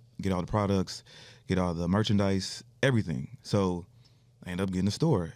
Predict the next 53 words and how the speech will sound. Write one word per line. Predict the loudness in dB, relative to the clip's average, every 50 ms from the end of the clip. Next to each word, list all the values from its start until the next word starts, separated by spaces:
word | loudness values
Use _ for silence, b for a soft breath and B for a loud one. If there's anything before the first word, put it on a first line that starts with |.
| -16 -14 -8
Then | -4 -2 -2 -2 -2 -2
it | -4
went | -4 -4 -4 -4
from | -6 -6
one | -2 -2 -2 -2
store, | -2 -4 -4 -4 -4 -2
you | -2 -2
know, | -2 -2
I |
was | -2 -2
making | -4 -4 -4 -6 -4
so | -4 -2
much | -2 -2 -4 -4 -4
money | -4 -4 -4
out | -6 -6
of | -6
one | -2 -2 -2
store, | -2 -2 -2 -2 -2
and | -2
I | -4
was | -6 -6
like, | -6 -6
"You | -4 -4
know | -4 -4
what? | -4 -6 -6
I |
don't | -8 -8
wanna | -8 -8 -10
get | -12 -6
caught | -2 0 2 2 0 -2 B B B B B B B B B B
making | -4 -2 -2 -4 -6
a | -6
hundred | -4 -4 -2 -2 -2
thousand | -2 0 0 2 2 2 2
off | 2 0
one | 0 0 -2
store. | 0 0 0 2 2
Let | 2 2
me | 2
break | 0 0 -2 -2 -2
it | -4 -4
down | -4 -4 -6 -6
to | -8 -10
two | -10 -6 -2 0 0 0
stores." | 0 0 -2 -2 -2 -2 -4 -6 -8 -12 B B B B B B B B B B B B B B _
And | -2 -2 0 0 0 0 0 -2 -4 -10 -16 _ _ _ _
I | 0 0
was | 0 2
making, | 0 0 0 0 0
you | 0
know, | 0 0
fifty | 0 -2 -2 -2 -2 -2
thousand | -2 0 0 0 0 -2 -2 -4 -4